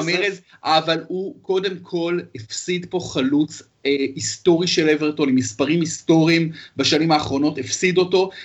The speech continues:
Speaker 2: והתיאוריה שלי אומרת שחלוצים וסקוררים זה בסוף התפקיד הכי הכי חשוב, כי אתה יכול להשקיע all over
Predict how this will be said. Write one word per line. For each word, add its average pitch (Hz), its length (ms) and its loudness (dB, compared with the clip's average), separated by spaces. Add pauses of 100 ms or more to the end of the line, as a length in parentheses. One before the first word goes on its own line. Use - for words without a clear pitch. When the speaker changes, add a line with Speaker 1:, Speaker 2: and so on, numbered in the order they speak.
(140)
Speaker 2:
והתיאוריה 160 680 2
שלי 175 280 0
אומרת 175 400 0
שחלוצים 156 920 -4
וסקוררים 175 640 2
זה 147 120 0
בסוף 160 340 -4
התפקיד 160 460 0 (260)
הכי 143 320 2
הכי 180 180 0
חשוב, 180 420 4 (240)
כי - 80 2
אתה 143 140 2
יכול 196 260 4
להשקיע 202 600 0 (300)
all - 40 2
over 240 300 6